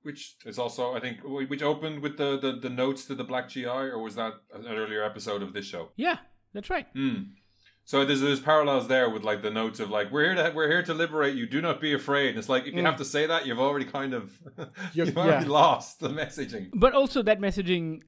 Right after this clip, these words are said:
Speaker 2: goes on, right? Because we saw very similar messaging in Iraq as well.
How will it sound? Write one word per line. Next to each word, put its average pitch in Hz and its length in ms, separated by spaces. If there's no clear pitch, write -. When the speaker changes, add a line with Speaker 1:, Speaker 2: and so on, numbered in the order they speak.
Speaker 2:
goes 180 260
on, 175 220
right? 151 200
Because 151 360
we 170 360
saw 156 420
very 147 260
similar 151 340
messaging 139 420
in 123 100
Iraq 131 340
as 120 100
well. 127 260